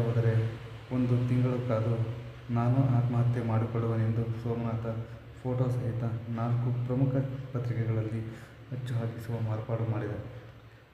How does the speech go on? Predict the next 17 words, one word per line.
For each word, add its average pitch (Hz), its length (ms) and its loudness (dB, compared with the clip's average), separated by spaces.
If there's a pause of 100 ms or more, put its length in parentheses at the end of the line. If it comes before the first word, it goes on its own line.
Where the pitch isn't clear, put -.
(580)
ಮನೆಯೊಳಗೆ 120 760 4
ಕಾಲಿಡುತ್ತಲೇ 120 880 2
ಉಸ್ಸೆಂದು 120 480 2
ಕುರ್ಚಿಯ 120 400 0
ಮೇಲೆ 113 320 4
ಕುಳಿತ. 110 300 -2 (960)
"ಹಸಿದು 127 260 4
ಬಂದಿದ್ದೆ-, 117 880 4
ಬಂದಿದ್ದೀರಾ? 113 460 4 (380)
ಊಟ 123 100 2
ಮಾಡಿ 117 300 4
ಬನ್ನಿ" 110 160 0 (600)
ಎಂದು 117 200 0
ಉಮಾದೇವಿಯು 113 640 4
ಗಂಡನನ್ನು 110 460 4
ಊಟಕ್ಕೆ 110 380 -4
ಆಹ್ವಾನಿಸಿದಳು. 110 840 -2